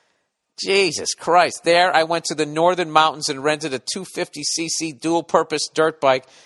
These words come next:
and drove for nine days around the Mae Hong Son Loop. The fuck is that? Though it can easily be done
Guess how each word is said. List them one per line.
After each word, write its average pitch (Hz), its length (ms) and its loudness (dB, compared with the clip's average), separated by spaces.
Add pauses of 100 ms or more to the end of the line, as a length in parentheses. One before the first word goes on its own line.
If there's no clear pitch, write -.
and 135 160 -6
drove 165 300 2
for 147 140 0
nine 151 400 2
days 160 400 0
around 143 320 0
the 127 100 0
Mae 139 380 -2
Hong 160 400 2
Son 151 500 -2
Loop. 139 380 -4 (560)
The 151 100 -4
fuck - 340 -2
is 120 120 -4
that? 147 320 2 (260)
Though 165 140 4
it 165 80 -4
can 190 120 -4
easily 180 420 0
be 156 180 -6
done 151 400 0